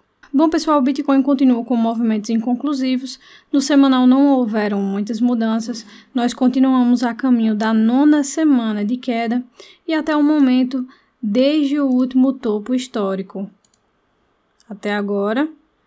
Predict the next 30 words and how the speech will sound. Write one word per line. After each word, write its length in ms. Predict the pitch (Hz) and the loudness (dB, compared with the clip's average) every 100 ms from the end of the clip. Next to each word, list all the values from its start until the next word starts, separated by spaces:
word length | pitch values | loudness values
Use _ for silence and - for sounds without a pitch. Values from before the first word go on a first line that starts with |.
| _ _ _ | _ _ _
o 80 | 247 | -12
que 80 | - | -8
se 120 | 285 | -6
percebe 480 | - 277 269 254 226 | -4 -4 -2 -6 -6
são 260 | - 254 247 | -2 2 0
quase 460 | 254 240 240 240 | 0 0 0 -2
cinquenta 460 | 240 262 247 269 262 | -2 0 2 0 0
e 40 | |
nove 240 | 262 247 247 | 2 0 -2
por 240 | - 285 | -6 -6
cento 380 | - 233 208 214 | -4 -4 -4 -4
de 180 | 214 254 | -4 -6
queda. 540 | 254 226 175 180 - - _ | -6 -8 -8 -10 -14 -18 _
Indo 220 | 285 311 359 | 0 2 2
pro 200 | - 302 | 0 -2
gráfico 420 | 240 233 247 254 | 0 -2 -2 -6
de 80 | 240 | -4
quatro 380 | 233 226 233 | -4 -4 -4
horas, 320 | 214 202 214 214 | -4 -4 -4 -6
a 80 | |
gente 260 | 214 226 226 | -4 -4 -4
vê 220 | 214 208 | -4 -4
que 80 | 208 | -6
o 40 | |
padrão 420 | 220 226 214 214 220 | -6 -6 -4 -2 -2
de 120 | 247 | -4
cunha, 420 | 247 240 214 202 | -4 -6 -4 -4
ele 140 | 196 | -4
permanece. 760 | 214 220 226 285 262 240 262 339 - _ _ _ _ _ _ _ | -6 -6 -2 0 0 -2 -8 -14 -20 _ _ _ _ _ _ _
Ontem, 560 | 254 269 254 254 208 | -2 2 2 2 -4